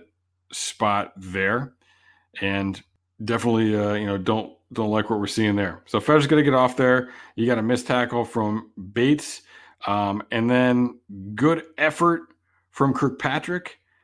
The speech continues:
uh, but I don't, I hate his angle. Uh, he's running really <laughs> across the formation trying to make, make this tackle,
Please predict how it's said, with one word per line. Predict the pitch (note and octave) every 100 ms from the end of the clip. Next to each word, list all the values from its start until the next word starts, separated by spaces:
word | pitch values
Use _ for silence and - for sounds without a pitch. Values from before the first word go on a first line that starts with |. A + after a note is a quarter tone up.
| _ _ _ -
uh, | A2 A2 G2+
but | G2 A#2+ - -
I | C#3+ D3
don't, | D3 A2 A#2 B2 -
I | A2 A2
hate | G2+ C#3+
his | C3 A2
angle. | B2 A#2+ F2+ - _ _ _ _ -
Uh, |
he's | G2+ G#2+
running | G2+ C3+ B2+
really | A2+ B2+
<laughs> | A#2
across | - B2+ -
the |
formation | - B2 G#2 A#2+ - A2
trying | - G#2+
to | G2+
make, | G#2+ G#2 A#2
make | G#2
this | F#2+ -
tackle, | A2+ C#3 - -